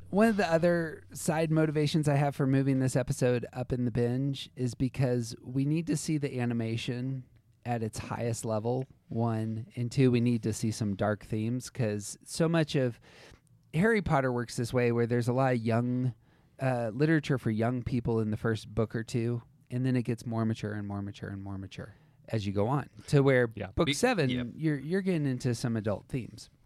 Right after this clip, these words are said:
Speaker 2: And is that because it's growing up with the audience and that's what's happening here?
Speaker 1: I think, I think that's exactly what the show creators wanna do.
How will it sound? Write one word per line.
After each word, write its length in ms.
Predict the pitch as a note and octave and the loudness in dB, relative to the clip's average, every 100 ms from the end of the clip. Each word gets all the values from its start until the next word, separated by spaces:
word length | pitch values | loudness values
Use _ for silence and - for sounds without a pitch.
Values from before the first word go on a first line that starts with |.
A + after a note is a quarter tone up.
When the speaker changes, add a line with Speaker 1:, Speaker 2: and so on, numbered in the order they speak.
| - | -12
Speaker 2:
And 120 | - C3 | -4 -2
is 200 | C3 B2 | 2 2
that 120 | C3 | 4
because 360 | A#2 A#2 A2+ | 2 2 0
it's 320 | G#2 - - - A2+ | 0 -4 -10 -10 -6
growing 420 | A2 A2+ A2 G2+ | 0 2 2 2
up 220 | G2+ - | 0 0
with 220 | G#2 G2+ | -6 -6
the 140 | G#2 F#2+ | -4 -2
audience 440 | G2+ G#2+ G#2+ - | 0 0 -2 -2
and 100 | F#2+ | -4
that's 160 | F#2 - | -4 -6
what's 120 | G2+ | -4
happening 360 | G2 F#2+ F#2 | -4 -4 -6
here? 280 | F2+ G#2+ A#2 | -4 -4 -2
Speaker 1:
I 80 | C3 | 0
think, 320 | C#3+ D#3+ C#3 - | 2 2 2 -2
I 100 | D3+ | -2
think 200 | D#3 D#3+ | 0 0
that's 180 | D#3 C#3 | -2 -2
exactly 420 | A#2 C3+ C#3 D3 | -2 -2 0 0
what 160 | C3 A#2+ | 0 -2
the 80 | |
show 180 | A2 B2+ | 0 0
creators 440 | A2+ G#2+ F#2 - G2+ | 0 -4 -6 -8 -10
wanna 180 | F#2 | -12
do. 160 | F2 - | -12 -18